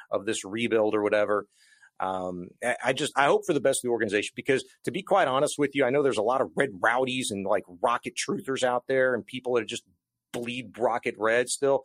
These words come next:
I used to be that way. But what hap-, what's happened to this organization the last three years, they've become unwatchable, unlikable, um, very much like you know, passionate football fans feel about the Texans in this town. That's what they've done. And they've affected my N B A,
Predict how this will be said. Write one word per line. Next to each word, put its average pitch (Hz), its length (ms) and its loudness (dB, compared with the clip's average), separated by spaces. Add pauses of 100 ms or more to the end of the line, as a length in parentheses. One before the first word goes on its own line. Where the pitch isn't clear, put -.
(140)
I - 80 -10
used 196 160 -4
to 156 40 0
be 156 220 -2
that 98 220 2
way. 90 160 -2 (480)
But 135 300 2
what 123 240 0
hap-, 156 320 0
what's 131 180 -2
happened 143 260 -2
to 131 40 -2
this 123 120 -4
organization 127 640 -2
the 110 60 -2
last 113 360 0
three 110 200 -6
years, 113 380 -2
they've 98 120 -8
become 104 380 -6
unwatchable, 123 680 0 (100)
unlikable, 110 720 0 (540)
um, 110 360 -2
very 156 360 2
much 139 360 0
like 117 280 2 (480)
you 139 100 -2
know, 120 140 0
passionate 131 480 0
football 123 340 0
fans 107 280 -2
feel 120 180 -2
about 113 260 0
the 95 80 -8
Texans 113 460 -2
in 95 80 -8
this 87 140 -8
town. 98 260 -2
That's - 180 -2
what - 80 -8
they've - 180 -2
done. 170 200 2
And 113 100 -2
they've 180 120 2
affected 165 380 -4
my 147 180 2
N 156 160 0
B 123 200 0
A, 139 220 2